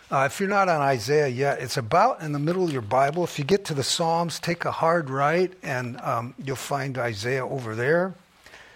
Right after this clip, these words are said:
So Isaiah thirty-five, and look at verses five, uh, six, and maybe, uh, seven here. Um,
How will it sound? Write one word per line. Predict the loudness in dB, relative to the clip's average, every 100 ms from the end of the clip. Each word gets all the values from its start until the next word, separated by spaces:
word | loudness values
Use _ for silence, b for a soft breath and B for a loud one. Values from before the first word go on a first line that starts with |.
| B
So | 2 4 4
Isaiah | 4 2 2 4 4 2
thirty-five, | 4 4 6 4 -4 0 2 4 2 -2 -6 -14 _ -20 _ _ _ _ -20 B B B B B B
and | -2 0 4
look | 2 4
at | 2
verses | 0 2 4 4 0 -2 -4
five, | -6 -2 2 6 6 4 -2 -8 -6
uh, | -4 -2
six, | -4 -2 0 0 0 -4 -6 -4 -4 -10 b b -8
and | -4 -2
maybe, | -2 -2 -4 -4 -6 -6 -4
uh, | -4 -4
seven | -4 -4 0 0 0 -4 -8
here. | -8 -6 -6 -10 _ _ _ _ _ _ _ _ _ _ _ _ B B B B B B
Um, | 4 4 2